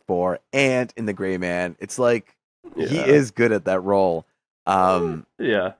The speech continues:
Speaker 1: and this movie was, n-, I think, Netflix's most expensive movie that they ever made.
Speaker 2: That's one thing that I struggled with. I was just like, I mean, because some of the, the, like, one of the biggest letdowns of the film,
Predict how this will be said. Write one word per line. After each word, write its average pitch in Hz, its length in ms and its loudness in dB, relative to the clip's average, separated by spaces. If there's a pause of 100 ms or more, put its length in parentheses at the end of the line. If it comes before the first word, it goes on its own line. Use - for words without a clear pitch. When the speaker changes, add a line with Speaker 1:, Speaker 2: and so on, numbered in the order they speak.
(200)
Speaker 1:
and 127 240 0
this 160 240 0
movie 131 760 0 (540)
was, 131 300 0 (120)
n-, 131 180 -6
I 120 100 -2
think, 151 200 -4
Netflix's 120 640 -2
most 110 200 -2
expensive 123 460 -4
movie 127 420 -2 (100)
that 98 100 -6
they 107 100 2
ever 92 160 2
made. 95 380 -6 (1000)
Speaker 2:
That's 208 340 0
one 170 240 4
thing 196 640 4
that 131 260 4
I 131 120 4
struggled 139 500 0
with. 160 260 4
I 131 160 4
was 147 280 2
just - 240 0
like, 123 420 0 (920)
I 123 60 -4
mean, 139 180 0
because 139 260 0
some 190 220 2
of 202 100 2
the, 170 420 4
the, 135 440 2 (180)
like, 131 180 2
one 156 120 4
of 165 80 2
the 147 40 -6
biggest 131 380 0
letdowns 113 540 2
of 104 100 -6
the 104 80 -4
film, 104 560 0